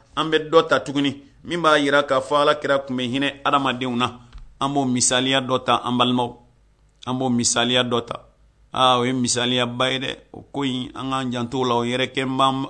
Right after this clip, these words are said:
o ye, a yɛrɛ kɛlen don an ka ɲɛnamaya kɔnɔ bi dɛ. Ɔ, n'a fɔra bɛɛ bi n'i ta fan y'a la, Ala ka hakili ɲuman d'an ma.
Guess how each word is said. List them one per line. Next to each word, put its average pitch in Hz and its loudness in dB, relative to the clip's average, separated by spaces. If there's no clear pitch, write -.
o 123 -8
ye, 123 -6
a 110 -8
yɛrɛ 127 0
kɛlen 143 0
don 127 0
an 131 0
ka 135 0
ɲɛnamaya 139 2
kɔnɔ 135 0
bi 131 -4
dɛ. 135 -10
Ɔ, - -12
n'a 127 2
fɔra 127 2
bɛɛ 135 0
bi 135 -2
n'i 123 -2
ta 127 4
fan 135 2
y'a 120 -2
la, 123 -4
Ala 131 -2
ka 127 0
hakili 131 -4
ɲuman 131 -2
d'an 131 2
ma. 131 -6